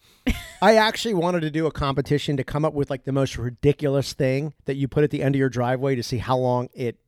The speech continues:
Speaker 2: get, it takes to get taken. Like, I don't know
Speaker 1: That's
Speaker 2: what
Speaker 1: pretty good. We have a chair at the end of our driveway.
Speaker 2: Someone's gonna grab it.
Speaker 1: Yeah.
Speaker 2: Yeah.
Speaker 1: It's the chair that Cal has destroyed.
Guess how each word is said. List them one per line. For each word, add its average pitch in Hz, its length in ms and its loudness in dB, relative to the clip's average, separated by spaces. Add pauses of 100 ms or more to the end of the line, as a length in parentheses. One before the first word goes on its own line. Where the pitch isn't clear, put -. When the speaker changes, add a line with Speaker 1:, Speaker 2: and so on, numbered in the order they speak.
Speaker 2:
get, 135 200 -4 (180)
it 165 120 -2
takes 139 240 2
to 127 80 -8
get 110 140 -6
taken. 104 380 -6 (760)
Like, 156 140 0
I 165 80 6
don't 202 100 6
know 180 80 4
Speaker 1:
That's 160 100 6
Speaker 2:
what 175 100 6
Speaker 1:
pretty 170 220 -2
good. 180 160 -8
We 214 120 0
have 277 120 2
a 294 60 -2
chair 226 300 0
at 160 80 -2
the 151 80 -6
end 170 140 -4
of 156 80 -8
our 175 120 -2
driveway. 143 480 -8 (540)
Speaker 2:
Someone's 156 300 2
gonna 95 140 -10
grab 95 240 -6
it. 104 120 -6 (640)
Speaker 1:
Yeah. - 160 -10 (320)
Speaker 2:
Yeah. 101 160 -6
Speaker 1:
It's 196 200 -6
the 196 100 -6
chair 214 300 0
that 175 180 -8
Cal 170 300 -2
has 160 200 -6
destroyed. 147 680 -8